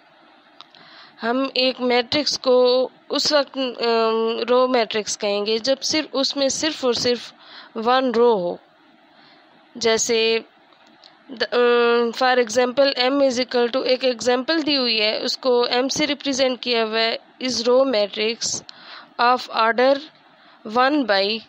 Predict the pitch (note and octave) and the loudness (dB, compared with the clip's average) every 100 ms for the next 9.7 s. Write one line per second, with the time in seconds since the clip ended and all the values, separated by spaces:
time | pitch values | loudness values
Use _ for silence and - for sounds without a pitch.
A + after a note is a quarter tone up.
0 | _ - B3+ A#3+ F#3 _ _ _ - - | _ -6 -2 -2 -4 _ _ _ -20 -20
1 | - _ _ - _ - _ _ _ - | -20 _ _ -20 _ -20 _ _ _ -6
2 | B3+ A#3 C4+ - C#4+ B3+ B3+ C4+ A#3+ B3 | -6 -4 -6 -2 2 2 4 2 2 2
3 | C4+ D4 A3+ A3 - B3 B3 G3+ F3+ F#3+ | 2 2 2 0 -2 -2 0 0 -4 -8
4 | - - C#4+ C#4+ A3+ A3+ - B3+ - C4+ | -20 -6 -2 0 -2 -6 -8 -6 -2 2
5 | C4+ C4+ - - B3+ C#4+ C#4+ A#3+ C4 C4+ | 4 2 0 -2 0 0 2 4 6 6
6 | C4+ C4+ _ _ _ _ A#3 A#3 B3+ B3+ | 4 0 _ _ _ _ 0 2 2 -2
7 | _ - C4+ B3 G#3 F3 F3+ F#3+ F#3+ F#3+ | _ -2 -2 -2 -2 -2 -4 -6 -6 -8
8 | G#3+ - B3 - B3 A3+ A3 - G#3+ G#3 | -14 -16 -10 -4 0 0 -2 -2 -2 0
9 | A#3+ C4+ B3 B3 A3 G#3 G#3+ | 2 2 2 0 2 2 0